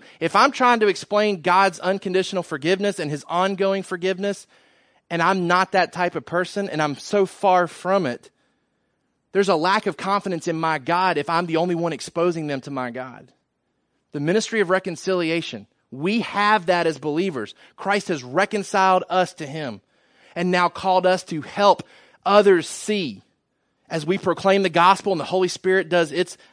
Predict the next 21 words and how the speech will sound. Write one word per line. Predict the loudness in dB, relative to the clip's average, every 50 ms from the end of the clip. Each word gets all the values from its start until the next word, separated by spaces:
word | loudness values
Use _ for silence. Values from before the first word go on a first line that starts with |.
| _ -4
uh, | -2 -2 -2 -4
supernatural | -4 -6 -8 -6 -4 -2 0 0 0 -2 -2 -2 -2 0
work | 2 2 2 2 2 0
in | -2 -2
the | -2 -2
lives | 0 0 0 0 -2 -4
of | -2 -2
others, | 0 0 2 0 -2 -4 -8 _ _ _ _ _ _ _ _
for | -4 -2
them | 0 2 2 2 2
to | 0 -4 -4
see | -4 -4 -4 -4 -4
their | -2 0 2 2 4 2 2
need | 0 0 -2 -2 -4
to | -4 -4
be | -4 -4
reconciled | -4 -4 -6 -6 -10 -8 -6 -6 -6 -6 -8
to | -12
God | -12 -12 -12 -12 -12
as | -14 -14 -14
well. | -14 -14 -14 -16 -18